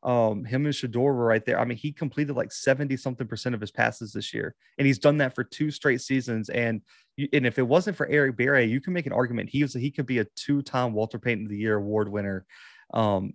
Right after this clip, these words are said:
from Cole Kelly. And when you look at the arm strength, the production, how he's developed, you know, from the time at Arkansas to the time now, man, I really, i-, if I'm a team and I'm sitting there fourth, fifth round,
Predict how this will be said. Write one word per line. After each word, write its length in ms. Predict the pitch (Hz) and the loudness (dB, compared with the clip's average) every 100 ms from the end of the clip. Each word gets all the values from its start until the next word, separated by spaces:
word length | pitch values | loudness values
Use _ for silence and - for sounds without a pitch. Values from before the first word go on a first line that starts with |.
| - | -10
from 160 | - | -8
Cole 220 | 113 117 107 | 0 2 2
Kelly. 360 | - 117 104 | 2 2 4
And 140 | 104 - | -2 -4
when 160 | 117 113 | -4 -4
you 80 | 123 | -2
look 140 | 127 | -2
at 80 | 117 | -4
the 120 | 131 | -6
arm 260 | - 131 135 | -2 -2 -2
strength, 340 | - 135 123 | -4 -4 -4
the 60 | 113 | -6
production, 760 | - 101 120 139 - 131 127 - - _ | -8 2 4 4 0 -2 -2 -6 -20 _
how 160 | 135 143 | 4 4
he's 220 | 156 143 | 4 0
developed, 840 | 131 101 101 113 117 107 98 - - _ _ _ - | -4 -4 2 4 4 2 -2 -8 -20 _ _ _ -2
you 80 | |
know, 140 | 127 123 | 2 2
from 240 | - 127 | 0 -2
the 100 | 113 | -2
time 320 | 110 123 123 | -4 -2 0
at 160 | 127 - | 0 2
Arkansas 560 | 117 117 120 - 110 104 | 0 0 -6 0 0 0
to 140 | - | -2
the 100 | 104 | -6
time 360 | - 110 104 101 | -2 -2 0 0
now, 380 | 110 139 151 147 _ _ _ _ _ - | 2 2 -2 -4 _ _ _ _ _ -2
man, 140 | 107 | 0
I 160 | - 127 | 4 2
really, 500 | 113 127 147 135 - | 2 0 2 0 -2
i-, 180 | 135 135 | 0 2
if 180 | 120 120 | 0 4
I'm 160 | 135 190 | 2 2
a 40 | |
team 440 | 156 165 156 151 | -2 -2 -2 -2
and 100 | - | -2
I'm 140 | 120 135 | -2 -2
sitting 280 | - - 127 | -6 -6 0
there 180 | 120 | 0
fourth, 340 | 117 - 120 123 | 0 -4 -4 -4
fifth 320 | - 123 - | -2 -4 -2
round, 400 | 117 123 123 120 | 0 0 0 -2